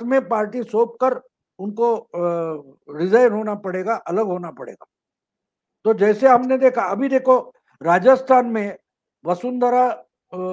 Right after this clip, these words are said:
राजे को वाजपेयी के जमाने में बुलाया गया, लाया गया लीडर, लेकिन वो भी वहां की पार्टी मुट्ठी में नहीं रख सक पाई है,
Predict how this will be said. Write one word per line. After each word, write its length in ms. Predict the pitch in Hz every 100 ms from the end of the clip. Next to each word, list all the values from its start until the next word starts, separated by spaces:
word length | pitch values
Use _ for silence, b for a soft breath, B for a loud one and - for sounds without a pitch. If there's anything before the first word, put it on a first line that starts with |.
| 185 180
राजे 340 | 185 196 247
को 340 | 214 175 143 _ _ _ _ _
वाजपेयी 460 | 165 196 - 269 285
के 120 | 285
जमाने 360 | 254 254 269
में 160 | 269 269
बुलाया 320 | 240 240 226
गया, 260 | 214 226 233
लाया 340 | 202 208 233
गया 360 | 220 226 220 - _ _ _ -
लीडर, 360 | 175 226 226 - _ -
लेकिन 240 | 202 277
वो 240 | 254 240 262
भी 140 | 285
वहां 300 | 277 185 247
की 140 | 220
पार्टी 460 | 269 220 208 208 269
मुट्ठी 380 | 214 202 - 262
में 180 | 269 269
नहीं 240 | 262 262
रख 180 | 247 247
सक 200 | 233 233 _ _ _ _ _ -
पाई 180 | 214
है, 280 | 269 240 -